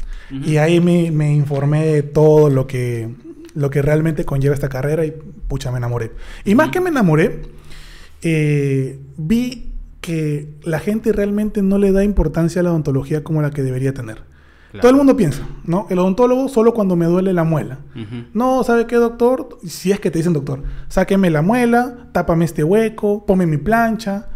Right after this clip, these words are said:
Speaker 2: Por más que venga con
Speaker 1: Ajá.
Speaker 2: la boca destrozada, con gingivitis, periodontitis, remanentes, "No, solo quiero mi plancha o solo quiero un blanqueamiento".
Speaker 1: Blanque-,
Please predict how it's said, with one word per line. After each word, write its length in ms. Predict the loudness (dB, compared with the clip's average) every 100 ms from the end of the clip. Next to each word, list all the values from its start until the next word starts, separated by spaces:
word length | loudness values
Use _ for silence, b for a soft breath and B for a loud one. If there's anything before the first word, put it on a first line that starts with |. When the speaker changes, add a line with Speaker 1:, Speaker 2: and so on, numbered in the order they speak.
| b
Speaker 2:
Por 120 | -2 0
más 120 | 0
que 80 | 0
venga 260 | 0 0
con 160 | 0 0
Speaker 1:
Ajá. 80 | 2
Speaker 2:
la 80 | 4
boca 220 | 4 4
destrozada, 580 | 0 0 0 2 2 2
con 140 | 0
gingivitis, 640 | 0 -2 -2 0 0 0 0
periodontitis, 600 | 0 0 -2 -2 -2 0
remanentes, 460 | 0 2 0 0
"No, 100 | -2
solo 200 | -4 -4
quiero 160 | -2 -2
mi 120 | -2
plancha 300 | -2 -4 -4
o 60 | -4
solo 180 | -2 0
quiero 140 | 0
un 60 | 0
blanqueamiento". 500 | -2 -2 -2 -2 -4
Speaker 1:
Blanque-, 260 | -6 -6